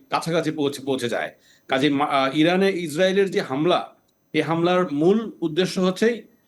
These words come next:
um, to deny Iran the ability to build the nuclear bombs, মানে ইরান যেন পরমাণু, পারমাণবিক অস্ত্র তৈরির, আহ, সক্ষমতা অর্জন করতে না পারে সেই জায়গাটায় আঘাত করা। কাজেই খুব সম্ভবত ইরান হয়তো এ-, একটা অ্যাডভান্স লেভেলে ছিল,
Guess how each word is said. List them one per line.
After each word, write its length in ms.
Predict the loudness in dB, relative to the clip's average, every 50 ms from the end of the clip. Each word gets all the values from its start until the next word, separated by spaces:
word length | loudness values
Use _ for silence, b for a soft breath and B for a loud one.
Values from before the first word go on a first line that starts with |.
| _ _ -6
um, 560 | -2 0 2 2 2 0 0 0 0 0 -2 -4
to 140 | -2 -2 0
deny 360 | 2 4 4 4 4 4 2 0 0 0 2
Iran 200 | 2 2 0 0 0
the 100 | 0 2 2 2
ability 320 | 2 2 0 0 -2 -6 -4
to 100 | 0 2 2 2 2
build 160 | 2 0 2 2
the 60 | 2 2 2
nuclear 300 | 2 0 0 0 0 0 0
bombs, 260 | 0 -2 -2 -4 -8 -6 -4
মানে 200 | -2 0 0 2
ইরান 340 | 2 2 2 2 2 2 2
যেন 280 | 0 0 0 0 0
পরমাণু, 480 | -2 0 0 2 2 2 2 0 0 0
পারমাণবিক 680 | 0 0 0 2 2 0 -2 0 0 0 0 0 -2 -4 -10
অস্ত্র 240 | -10 -8 -6 -6 -4
তৈরির, 480 | -2 0 2 4 4 2 2 0 -6 b b b b b b b _
আহ, 220 | -4 -2 -2 -2 -2
সক্ষমতা 540 | -2 -4 -4 -2 0 0 0 2 2 2
অর্জন 340 | 2 2 0 -2 -2 -2 -2
করতে 200 | -2 0 0 0
না 200 | 2 2 2 0
পারে 280 | 0 0 0 0 0 0
সেই 160 | 0 0 0
জায়গাটায় 360 | 2 2 0 0 0 0 0
আঘাত 240 | 0 0 -2 -6 -8 -6
করা। 240 | -8 -8 -8 -8 -14 _ _ _ _ _ _ _ -2
কাজেই 460 | -2 0 2 2 0 0 -2 -4 -8 -12 -18 _ _ _ _ _ _ 0
খুব 140 | 0 0
সম্ভবত 460 | 2 0 0 2 2 0 0 2 2 2
ইরান 340 | 4 4 4 2 2 0 -2 -6 -12 _ _ _ _ 0
হয়তো 320 | 0 0 2 2 0 0
এ-, 240 | 0 -2 -4 -4 -4
একটা 140 | -2 0 0
অ্যাডভান্স 340 | 0 0 0 -2 -2 0
লেভেলে 360 | 0 0 2 2 2 0 0 0
ছিল, 360 | 0 0 2 2 0 0